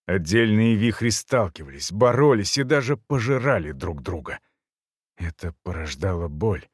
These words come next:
Однако, невзирая на неё, они искали только удовольствия. Иногда зелёным искрам хватало силы немного продвинуться в сторону Маспола.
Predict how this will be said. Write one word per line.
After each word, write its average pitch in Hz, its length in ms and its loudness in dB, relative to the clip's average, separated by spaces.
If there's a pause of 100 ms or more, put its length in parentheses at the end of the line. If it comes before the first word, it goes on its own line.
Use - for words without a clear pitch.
(400)
Однако, 107 440 -2
невзирая 110 640 2
на 95 80 -2
неё, 71 280 -10 (520)
они 127 480 0
искали 117 460 0
только 98 420 -4
удовольствия. 82 880 -8 (640)
Иногда 123 640 2
зелёным 147 600 2
искрам 160 320 0
хватало 156 640 2
силы 139 420 2
немного 147 500 2
продвинуться 147 800 -2
в - 60 -6
сторону 160 420 0
Маспола. 156 480 -2